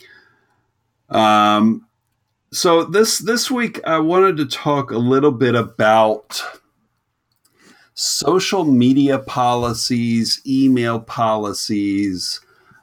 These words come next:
um, engagement of employees with the outside world.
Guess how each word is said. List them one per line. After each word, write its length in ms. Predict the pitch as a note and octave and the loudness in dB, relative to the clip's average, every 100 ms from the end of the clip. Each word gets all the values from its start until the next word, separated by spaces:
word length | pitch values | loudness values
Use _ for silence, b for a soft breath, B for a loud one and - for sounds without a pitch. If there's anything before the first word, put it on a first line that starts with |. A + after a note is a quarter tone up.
| - | -6
um, 800 | G2 F#2+ F#2+ F#2+ F#2 F#2+ F#2+ - _ _ - | -2 2 2 0 -2 -6 -10 -14 _ _ -2
engagement 1040 | B2 B2 A2+ B2 D#3+ E3 C#3+ C#3+ C3+ C3+ - C3 | 2 2 2 2 2 0 -4 0 2 0 -2 0
of 440 | A#2+ A#2+ A#2+ A2 | 2 2 2 -2
employees 960 | A2 G#2 G2 - A2+ A2+ A2+ A2 G#2+ G#2 | -2 -2 -4 -6 -2 0 0 0 -2 -2
with 180 | G2+ | -4
the 180 | G2+ F#2+ | -4 -2
outside 680 | G#2 G#2+ G#2+ - G#2+ G#2 F#2+ | 0 -2 -2 -4 -2 -2 -2
world. 540 | F2+ F#2 F#2+ G#2+ C3 | -4 -4 -2 -2 -4